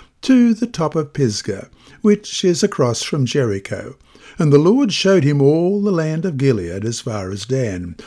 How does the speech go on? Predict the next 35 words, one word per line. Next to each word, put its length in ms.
all 380
Naphtali 840
and 200
the 60
land 320
of 120
Ephraim 540
and 160
Manasseh, 560
all 440
the 100
land 360
of 100
Judah 500
as 140
far 320
as 100
the 140
western 400
sea, 460
the 100
south, 500
and 380
the 80
plain 420
of 60
the 100
valley 380
of 80
Jericho, 760
the 120
city 380
of 140
palm 380
trees, 520